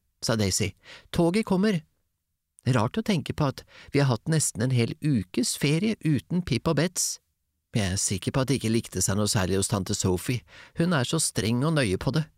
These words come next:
Disse første dagene av ferien har nok vært et sammenhengende kursus i pene manerer for de to. Stakkar. «De pene manerene glemmer de nok snart når de kommer sammen med oss», sa Ferry.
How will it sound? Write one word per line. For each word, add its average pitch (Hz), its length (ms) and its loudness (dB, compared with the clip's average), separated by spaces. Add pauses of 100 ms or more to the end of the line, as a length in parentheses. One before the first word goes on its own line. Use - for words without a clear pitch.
(680)
Disse 143 240 2
første 156 360 0
dagene 143 340 0
av - 60 -8
ferien 160 340 0 (140)
har 113 120 2
nok 180 160 -2
vært 117 220 0
et - 160 -6
sammenhengende 110 600 0 (100)
kursus 127 580 0
i 123 80 -2
pene 95 400 -2
manerer 110 400 2
for 139 120 0
de 139 100 0
to. 143 160 0 (680)
Stakkar. - 720 -4 (1800)
«De 95 240 2
pene 90 320 0
manerene 113 560 0
glemmer 95 300 0
de 107 80 2
nok 120 160 -2
snart 101 420 0
når 160 160 0
de 131 80 0
kommer 101 240 0
sammen 90 300 -2
med 98 160 2
oss», - 260 -6 (160)
sa 202 240 -2
Ferry. - 300 -6